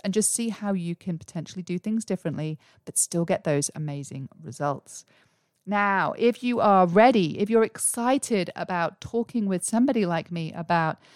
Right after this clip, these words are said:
your career and also your mindset, because the reason our business is called Illuminate Personal Growth is because nothing can happen without your own personal growth. It's always the foundation upon which everything else is built,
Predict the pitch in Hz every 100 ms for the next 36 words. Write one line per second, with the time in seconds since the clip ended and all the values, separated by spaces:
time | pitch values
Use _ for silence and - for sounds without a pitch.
0 | - _ - 180 - 170 160 160 202 226
1 | 254 330 294 311 262 208 190 190 180 -
2 | 185 - 196 - - _ _ _ _ _
3 | - 196 196 220 233 190 190 190 190 170
4 | - 175 165 160 160 165 151 - 160 -
5 | 160 156 247 214 185 - _ - _ _
6 | 214 208 214 - 202 196 196 185 - _
7 | _ - 202 214 214 226 214 202 185 190
8 | 170 165 165 156 165 156 151 147 143 -
9 | - - - - - - 190 - 220 226
10 | 226 233 202 190 165 156 - - - 175
11 | 160 165 - - 175 170 180 170 156 156
12 | - 156 - - - -